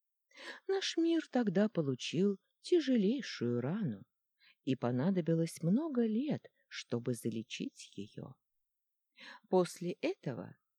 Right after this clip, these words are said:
Эссантия решила, что отныне каждый должен заслужить право пользоваться магией.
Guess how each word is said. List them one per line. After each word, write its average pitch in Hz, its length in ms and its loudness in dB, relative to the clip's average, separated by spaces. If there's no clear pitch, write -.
Эссантия 294 800 0
решила, 262 640 2
что - 360 -2
отныне 147 840 0
каждый 170 640 -2
должен 170 500 2
заслужить 127 920 -2
право 185 580 -4
пользоваться 120 600 -6
магией. 117 600 -10